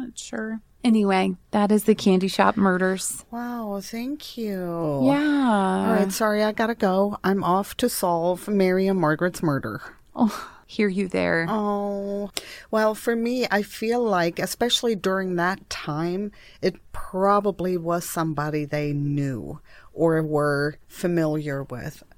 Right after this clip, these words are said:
Speaker 2: in some way, whether it was somebody from the candy shop that would always come. Because for two single ladies that age,
Speaker 1: Mm-hmm.
Speaker 2: maybe to open the door after eleven o'clock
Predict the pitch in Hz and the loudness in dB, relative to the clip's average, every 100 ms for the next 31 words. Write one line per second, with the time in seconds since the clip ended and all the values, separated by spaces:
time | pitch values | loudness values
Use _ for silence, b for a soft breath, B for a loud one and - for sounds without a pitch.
0 | - 160 156 - 147 147 143 135 147 - | -8 -6 -4 -4 -4 -2 -4 -4 -4 -4
1 | 143 113 151 - 147 143 143 143 151 139 | -4 -6 -6 -4 -4 -4 -4 -4 -4 -4
2 | - 226 220 208 190 - 180 175 190 170 | -6 -6 -4 -4 -4 -2 -2 -2 -4 -4
3 | 156 165 160 160 160 - - 165 156 156 | -2 -2 0 -2 -4 -8 -8 -2 -2 -2
4 | B B B B - 190 - 196 190 - | B B B B -4 -4 -4 -4 -4 -6
5 | - 190 180 185 180 b - - 269 269 | -2 0 2 0 -2 b -10 -2 0 0
6 | 269 254 247 - _ - - 269 269 220 | 0 0 -2 -6 _ -10 -2 0 4 2
7 | 196 202 208 196 170 156 160 - 160 175 | 2 2 2 2 0 -2 -4 -6 -2 -2
8 | 165 - 160 165 180 233 - - - - | -2 -2 0 2 0 -2 -8 -8 -8 0
9 | 202 185 170 214 202 208 202 - - 170 | 6 8 8 4 2 -2 -4 -6 -2 0
10 | 156 - 180 190 196 180 175 - - 165 | 0 2 0 2 -2 -2 -4 -8 -4 -4
11 | 139 170 165 175 202 247 - - 175 - | -2 -2 0 0 -2 -4 -8 -8 -8 -4
12 | 190 180 165 170 165 160 - 165 156 185 | -2 0 0 -2 -2 -6 -6 -6 -4 -4
13 | 240 262 - | -6 -8 -14